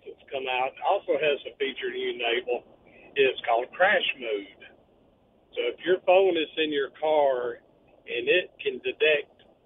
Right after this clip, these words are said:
detect you in a car crash, it would automatically call the closest nine one one center and report that you've been in a car crash.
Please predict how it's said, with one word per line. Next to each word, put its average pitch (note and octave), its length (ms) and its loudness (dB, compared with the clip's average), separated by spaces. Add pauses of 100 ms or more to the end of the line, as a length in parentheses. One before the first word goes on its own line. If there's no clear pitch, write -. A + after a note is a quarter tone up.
(140)
detect F3 520 2
you D3 280 -6 (120)
in B2+ 80 -6
a A2+ 80 -10
car F3+ 320 0
crash, A#2+ 440 -2 (600)
it D#3+ 240 2
would D3+ 160 2
automatically D3+ 960 0 (160)
call D3+ 480 2
the F4+ 40 -8 (120)
closest E3+ 520 -2 (280)
nine D3+ 320 -2
one C3 200 -4
one E3 200 4 (120)
center B2+ 400 -4 (480)
and C3 160 -2
report D3+ 480 2
that B2+ 80 -2 (140)
you've C#3 120 -12
been C#3 160 -2
in B2 140 -2
a A2 80 -10
car C#3+ 240 -4
crash. G#2 480 -6